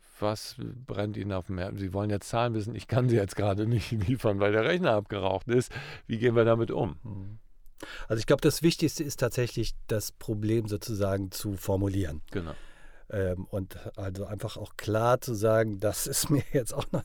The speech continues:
Speaker 2: nie so passiert, jetzt bin ich gerade ratlos.“ Äh, das kann man, glaub ich, schon sagen dann auch,
Speaker 1: Total.
Speaker 2: ne?
Speaker 1: Mhm.
Speaker 2: Genau.
Speaker 1: Genau.
Speaker 2: Und dann Hilfe holen, ist hier vielleicht jemand, der mich da unterstützen kann, der ein bisschen Ahnung vom Rechner hat.
Speaker 1: Mhm.
Speaker 2: Möglicherweise gibt's ja hilfsbereite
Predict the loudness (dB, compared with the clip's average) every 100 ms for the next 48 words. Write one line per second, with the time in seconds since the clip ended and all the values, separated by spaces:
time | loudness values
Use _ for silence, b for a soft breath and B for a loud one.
0 | -2 -2 -2 -4 -2 -2 0 4 4 4
1 | B B B B 2 2 2 2 2 2
2 | 0 -2 0 2 0 -2 -4 -4 -4 -4
3 | -8 -8 -8 -8 -12 -14 -4 -2 0 0
4 | 2 2 0 -2 0 0 0 -4 -4 -8
5 | -6 -6 -2 -2 -4 -2 -2 -2 -4 -6
6 | -6 -6 B -2 2 4 4 2 2 2
7 | 4 4 2 -2 -4 -2 0 0 0 0
8 | 0 -2 -4 -4 0 0 0 -2 -4 -4
9 | -4 -4 -4 -6 -4 -4 -4 -4 -6 -6
10 | -8 -6 -6 -6 -6 -6 -4 -4 -4 -6
11 | -8 -6 -4 -4 -6 -8 -10 -10 -8 -10
12 | -10 -10 -10 -10 -10 -10